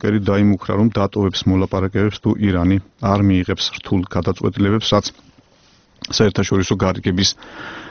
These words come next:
მისაღწევად არის საჭირო. ირანელებმა სწრაფად უპასუხეს ამერიკელ დიპლომატს და შეერთებული შტატები და მისი ევროპელი მოკავშირეები ფსიქოლოგიური ომის წარმოებასა და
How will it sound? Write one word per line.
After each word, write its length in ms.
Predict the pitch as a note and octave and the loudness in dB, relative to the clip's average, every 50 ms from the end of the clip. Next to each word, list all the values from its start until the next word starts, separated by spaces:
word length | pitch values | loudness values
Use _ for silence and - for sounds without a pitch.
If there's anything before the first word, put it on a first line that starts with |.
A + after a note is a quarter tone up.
| - - | -6 -2
მისაღწევად 600 | - G#2 F#2+ - G#2 G2+ - - G#2 G2 G2+ F#2+ F#2+ | 0 2 2 2 0 0 0 0 0 2 2 2 0
არის 180 | F#2 F#2 G2 - - | 0 0 -2 0 0
საჭირო. 340 | G#2 F#2+ - - F#2+ F#2 E2 - - - - - - F#2+ - A#2 | 0 0 0 0 -2 -2 -2 -4 -8 -14 -14 -14 -10 -4 0 2
ირანელებმა 540 | A#2 A#2+ A#2+ B2 A#2 A#2 A#2 A#2+ B2+ C3+ C3 | 2 4 4 2 2 2 4 4 4 4 2
სწრაფად 460 | - - - B2+ A#2+ A2+ - A#2+ G#2+ A2 G#2 | 0 -2 -2 -2 -2 0 0 -2 -2 -2 -2
უპასუხეს 480 | - A#2 G#2+ - - - - A2 G#2+ - - | -2 -2 -4 -4 -4 -4 -2 -2 0 0 2
ამერიკელ 400 | G2+ G#2 G2+ F#2 G2 - G#2+ G2+ | 2 2 2 0 0 -2 -2 -2
დიპლომატს 560 | F#2+ G2 F#2 - F#2+ F2 E2+ F#2 G2 - - | -2 -2 -2 -2 0 0 0 0 0 -2 -2
და 80 | - G#2+ | -2 0
შეერთებული 560 | G#2+ - - G2 F2 - G2 F#2 F#2+ G2 F#2 | 0 0 0 0 0 0 0 0 2 0 0
შტატები 380 | - - G2+ G2 - F#2+ F2 F#2 | 0 0 0 0 0 -2 -2 0
და 80 | E2+ F2+ | 0 2
მისი 240 | F2 F2+ F2+ - F2+ F#2+ | 2 2 2 2 2 2
ევროპელი 340 | F#2+ F#2+ F#2+ - G#2 G2+ G2 G2 | 2 0 0 0 0 2 2 2
მოკავშირეები 540 | G2 - A2+ G#2+ - - A2+ A2 A2 G#2+ B2+ | 2 2 0 -2 -2 0 0 0 2 2 0
ფსიქოლოგიური 760 | B2 - - - G#2 - G2+ G2+ G2 F#2+ F2+ G2 F#2+ F#2+ G2 F#2+ | -2 -2 -2 -2 -2 0 0 0 0 2 2 2 2 2 4 4
ომის 240 | F#2+ F#2+ G2 F#2+ - | 4 4 2 2 2
წარმოებასა 540 | - G#2+ G2+ G#2 G#2+ G#2+ G2+ G#2 G#2+ - A2+ | 0 0 2 2 2 2 2 0 0 -2 0
და 140 | A#2+ C3+ C3+ | 0 2 0